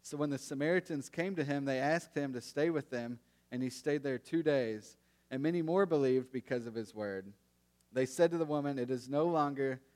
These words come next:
because of what you said that we believe, for we have heard for ourselves, and we know that this is indeed the Savior of the world." Let's pray.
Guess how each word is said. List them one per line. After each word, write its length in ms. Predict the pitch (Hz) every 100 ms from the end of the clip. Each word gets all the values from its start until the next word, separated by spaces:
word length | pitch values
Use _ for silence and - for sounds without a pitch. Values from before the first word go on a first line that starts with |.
| _
because 340 | 135 - 151 139
of 140 | 120
what 240 | 143 139 160
you 120 | 143
said 460 | - 160 151 135
that 140 | 123 117
we 140 | 127
believe, 480 | 139 135 117 110 107 _ _ _ _ _ -
for 100 | 123
we 160 | 139
have 160 | 151 127
heard 220 | 143 143
for 160 | - 143
ourselves, 800 | 135 - 127 120 113 110 107 - _ _
and 180 | 117 120
we 140 | 135 139
know 500 | 139 131 113 107 107 _ _ _
that 180 | 113 -
this 380 | 131 135 131 131
is 140 | 123
indeed 580 | 123 113 120 117 117 113 _ _ _ _
the 100 | 110
Savior 480 | - 117 117 110 113
of 120 | 104
the 80 | 104
world." 340 | 101 95 92 87 _ _ _ _ _ _ _ _ _ _ -
Let's 140 | 104
pray. 300 | - 98 92